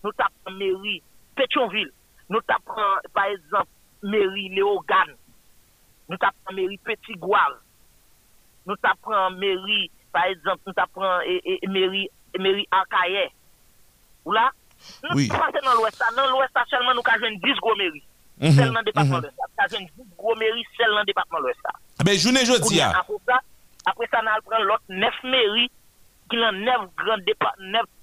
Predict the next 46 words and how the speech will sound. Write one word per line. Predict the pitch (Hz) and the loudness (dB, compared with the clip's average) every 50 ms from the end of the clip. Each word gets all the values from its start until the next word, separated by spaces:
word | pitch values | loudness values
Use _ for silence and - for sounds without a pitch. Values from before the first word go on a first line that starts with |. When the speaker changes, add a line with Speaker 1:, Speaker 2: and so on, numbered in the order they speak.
| - | -8
Speaker 1:
nèf | - 226 226 - - - - | -6 -6 -6 -6 -8 -12 -10
premye | 214 208 214 214 190 185 | -6 -2 0 0 0 0
vil | 156 170 190 180 | 0 -4 -4 -2
nan | 190 185 165 | -4 -4 -2
gran | 165 185 175 170 | -2 -4 -2 -2
depatman | 190 - - 175 180 - 190 180 175 160 156 165 | -2 0 2 0 2 2 0 -2 0 0 2 2
yo, | 190 240 587 - _ | 2 2 2 0 _
Speaker 2:
Mhm. | 135 143 135 127 117 | 2 2 4 4 2
Speaker 1:
nèf | 202 226 220 - | 2 0 -2 -2
chèf | - 220 202 - - | -4 -4 -6 -2 -2
lye | 185 180 | -2 0
dawondisman | 180 175 175 175 175 165 185 - - 180 165 160 160 | 2 0 0 -2 -4 -10 -16 -14 -8 -6 -4 -4 -4
depatmantal | 165 - 165 160 - - 175 - - 151 151 170 | -4 -2 -2 -4 -2 -4 -4 -2 0 -2 0 0
yo, | 220 233 220 - - - | 0 -2 -2 -4 -8 -12
nou | - 175 | -4 -2
ta | 190 180 | -2 0
pran | - 185 175 | 0 0 0
lòt | 180 - 175 | 0 0 -2
nèf | 170 - - | -4 -4 -2
meri | 185 185 180 | -2 -4 -2
sa | 170 208 180 165 | 0 2 2 2
ajoute | 165 160 180 - 180 170 | 0 0 -4 -8 -8 -8
sou | - 196 208 214 | -6 -2 -2 -2
yo | 202 - - - | -2 -2 -8 -12
pou | _ 202 208 | _ -8 -8
nou | 190 175 | -8 -4
jwenn, | 156 214 226 - - | -2 -2 -2 -2 -4
pou | - 214 | -8 -6
montre | 208 214 220 - 220 214 208 | -4 -4 -2 0 0 0 0
meri | 208 220 240 240 240 254 285 320 330 320 - - - _ _ _ _ _ - - - - - - 190 | 2 2 2 4 4 4 2 2 2 0 -2 -8 -20 _ _ _ _ _ -20 -20 -20 -20 -20 -16 -2
sans | 185 - 214 214 302 - | 2 4 4 4 4 2
pas | - - - 226 208 180 | 2 2 2 2 0 0
joindre | 180 208 208 220 208 190 | -2 -2 -2 -2 -2 -2
l'argent | 196 214 214 196 175 165 160 156 - 214 202 170 - _ _ - _ - | 0 0 2 2 2 0 -2 -2 0 0 0 0 -2 _ _ -20 _ -20
qui | 208 - | -10 -8
sort | - 214 - - 202 | -8 -8 -8 -6 -4
dans | 190 | -4
le | 180 190 | -4 -4
ministère | 190 202 - - - 185 180 | -4 -8 -6 -2 0 0 0
intérieur, | - - 208 196 202 226 247 262 254 - | 2 2 0 2 2 2 2 2 0 -2
qui | - 220 - | -6 -4 -2
a | 196 | -2
un | 180 - 196 185 175 | -2 -2 -6 -12 -12
minimum. | 175 170 170 160 156 147 135 127 - - - _ _ - | -10 -8 -6 -4 -2 -2 -4 -4 -6 -14 -20 _ _ -4
Speaker 2:
Mhm, | 123 127 113 110 101 98 107 - | -2 0 0 0 -2 -4 -8 -12
mhm. | - 104 95 92 92 | -12 -12 -12 -12 -14